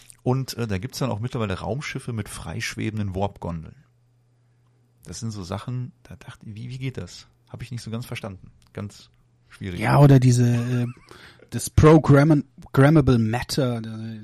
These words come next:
Speaker 2: das
Speaker 1: Genau, programmierbare Materie, richtig, die gab's auch noch. Das ist so ein bisschen, genau, da bekamen die dann auf der, auf der, ähm,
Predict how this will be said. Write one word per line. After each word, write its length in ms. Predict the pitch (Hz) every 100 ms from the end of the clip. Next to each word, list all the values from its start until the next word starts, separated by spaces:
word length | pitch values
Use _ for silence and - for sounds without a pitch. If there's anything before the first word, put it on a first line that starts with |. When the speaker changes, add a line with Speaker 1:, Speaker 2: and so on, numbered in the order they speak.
| 113
Speaker 2:
das 300 | 110 - - _ _ _ -
Speaker 1:
Genau, 200 | 92 87
programmierbare 800 | - 104 104 101 107 98 98 92
Materie, 600 | 92 87 98 90 85 82
richtig, 260 | 92 98
die 140 | - 107
gab's 260 | 110 107
auch 200 | - 107 104
noch. 80 |
Das 180 | 85 90
ist 100 | 117
so 60 | -
ein 80 | 110
bisschen, 340 | 117 - 113 - - - -
genau, 180 | - 131
da 140 | 117 92
bekamen 440 | 104 - 101 123
die 80 | 127
dann 200 | 127 117
auf 220 | 107 -
der, 320 | - 98 92
auf 180 | 90 92
der, 420 | - 90 87 82 85
ähm, 280 | 85 87